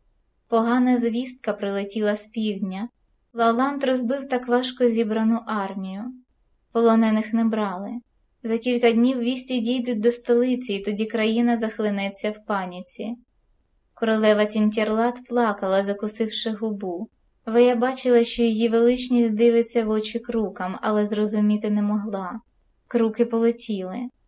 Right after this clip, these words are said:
а королева знесилено сіла на підлогу.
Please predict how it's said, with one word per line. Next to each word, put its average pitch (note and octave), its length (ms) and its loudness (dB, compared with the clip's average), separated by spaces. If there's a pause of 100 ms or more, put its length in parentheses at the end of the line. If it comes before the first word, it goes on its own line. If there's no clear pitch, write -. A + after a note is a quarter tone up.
(140)
а A#3 100 -8
королева G#3 560 2
знесилено A3+ 640 0
сіла G3 400 -4
на G3+ 120 -4
підлогу. G3 720 -4